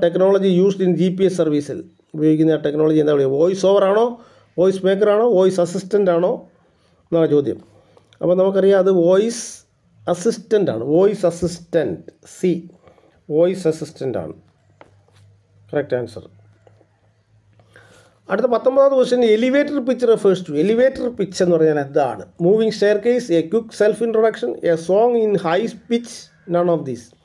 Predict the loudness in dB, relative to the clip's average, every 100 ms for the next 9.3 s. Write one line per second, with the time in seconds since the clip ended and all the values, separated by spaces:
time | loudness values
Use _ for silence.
0 | _ _ _ _ _ -2 0 2 2 0
1 | 0 0 2 0 2 2 2 2 2 2
2 | 0 -4 -6 -2 0 2 2 0 -2 -8
3 | _ _ _ -2 2 4 2 -2 -6 -2
4 | -2 0 0 0 0 0 0 0 2 -2
5 | -4 -2 -2 2 2 2 2 2 0 0
6 | -2 -2 -10 -4 -2 -2 -6 -10 -6 -4
7 | -2 -4 -8 -18 -20 _ _ _ _ _
8 | _ _ _ _ -4 -2 0 2 2 2
9 | 2 2